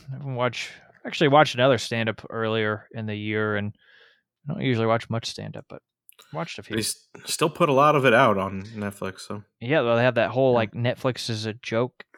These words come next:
Speaker 1: uh, column.
Speaker 2: Right,
Speaker 1: So
Speaker 2: yeah,
Speaker 1: that's where
Speaker 2: yeah.
Speaker 1: we found it.
Speaker 2: I mean, back in the day, I would watch, like, Premium Blend and stuff like that on Comedy Central. So it's like, I'd watch stand-up, but, yeah, I don't watch much of it, uh, to, like, make that selection of a, of a special.
Speaker 1: Yeah.
Speaker 2: Um, yeah.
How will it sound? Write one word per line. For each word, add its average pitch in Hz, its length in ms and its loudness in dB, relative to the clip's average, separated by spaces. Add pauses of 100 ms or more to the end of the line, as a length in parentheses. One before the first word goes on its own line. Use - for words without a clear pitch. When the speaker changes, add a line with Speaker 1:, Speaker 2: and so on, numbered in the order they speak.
Speaker 1:
uh, 101 440 -4
column. 104 360 -4
Speaker 2:
Right, 104 180 2
Speaker 1:
So 92 40 -2
Speaker 2:
yeah, 98 280 -4
Speaker 1:
that's 104 140 -12
where 107 120 -8
Speaker 2:
yeah. - 60 -10
Speaker 1:
we - 20 -12
found 107 280 -10
it. 110 100 -14 (640)
Speaker 2:
I 120 60 4
mean, 120 100 2
back 160 160 6
in 143 80 0
the 107 80 2
day, 120 200 6
I 107 60 6
would 104 120 2
watch, 101 440 2
like, 92 260 -8
Premium 110 380 0
Blend 101 360 2
and 92 120 -10
stuff - 180 -10
like 101 120 -6
that 98 100 -10
on 98 200 -6
Comedy 98 240 -8
Central. 104 440 -12
So - 140 -20
it's - 140 -20
like, - 120 -16
I'd - 120 -14
watch - 360 -12
stand-up, 98 440 -6
but, - 180 -14
yeah, 101 180 0
I 104 60 6
don't 110 140 2
watch 107 220 0
much 104 200 -2
of 104 80 -4
it, 98 100 -2
uh, 95 80 -6 (600)
to, - 80 2
like, 123 160 4
make 123 180 4
that 123 160 2
selection 123 640 0
of 104 160 -12
a, 107 120 2 (120)
of 98 80 -12
a 95 60 -10
special. 135 640 -4 (1200)
Speaker 1:
Yeah. 113 140 -2
Speaker 2:
Um, 104 140 -8 (460)
yeah. 95 200 -12